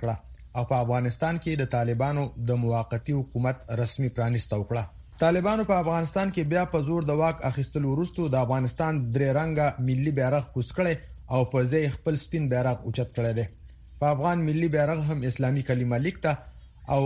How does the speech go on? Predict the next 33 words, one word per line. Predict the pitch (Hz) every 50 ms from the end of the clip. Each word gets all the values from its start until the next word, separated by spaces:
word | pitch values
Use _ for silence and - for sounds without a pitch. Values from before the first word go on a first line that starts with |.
| 120 - 135 131
د | 147 151 147
ملي | 143 147 160 170 151 156
بیرغ | 147 143 156 156 151 147
د | 139 131 117 -
کوزولو | 135 117 131 131 135 156 156 156 139 98 107 117
د | 127 117 -
پریکړې | 147 151 147 - 127 123 - -
په | 117 117 139
ضد | 165 160 - - -
طالبانو | 135 123 127 123 123 143 147 156 156 151 143 - - - - - - - - - - - 131
په | 131 127 127
ولسي | 131 139 135 127 - - 156 147
احتجاجونو | - 135 123 120 123 117 120 139 165 165 156 151
کې | - 151 139 104 120
نږدې | 123 123 123 117 120 147 143 131 -
پنځه | 135 120 117 117 139 135 120
افغانان | 117 120 117 120 127 131 127 120 127
هم | 123 113 110
وژلي. | 110 107 107 120 110 113 107 - - - - - - - - - - -
د | 175 175
افغانستان | 170 180 185 185 180 - - 196 190 185 - -
تیر | 196 196 180 175
حکومت | 147 - - 160 170 175 170 - - 139
او | 135 127 -
پخوانیو | 131 120 - 139 135 139 156 156 151 131 -
چارواکو | 135 123 123 139 147 147 143 - 151 143 - - - -
څو | - 165 156 147
واره | 151 151 151 143 120 104 - - - - - - - - -
په | 135 131 123 - -
طالبانو | 127 127 123 123 123 139 147 147 135 127
د | 120 -
پاکستان | 120 120 117 131 117 - - 139 139 139 123 120
د | 117